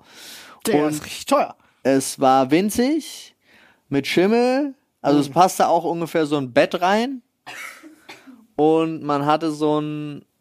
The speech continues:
Speaker 2: also Manhattan ist aber auch scheiße teuer halt
Speaker 1: Ja,
Speaker 2: irgendwie.
Speaker 1: Manhattan halt, ja.
Speaker 2: Ähm,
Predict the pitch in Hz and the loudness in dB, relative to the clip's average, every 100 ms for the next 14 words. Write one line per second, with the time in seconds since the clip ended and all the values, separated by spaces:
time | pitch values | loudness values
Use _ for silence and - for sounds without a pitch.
0 | _ _ - - 127 120 123 120 120 120 | _ _ -16 -8 -4 0 0 0 -2 -4
1 | 127 139 139 135 127 110 - 135 123 127 | -4 -2 -2 0 2 0 -2 -4 -4 -4
2 | 123 131 123 110 107 107 - 131 151 147 | -2 2 2 2 -2 -6 -6 -6 -4 -4
3 | 160 160 143 139 139 143 143 131 131 131 | -2 -2 -2 -2 -2 0 0 2 2 0
4 | 131 131 131 | -2 -6 -8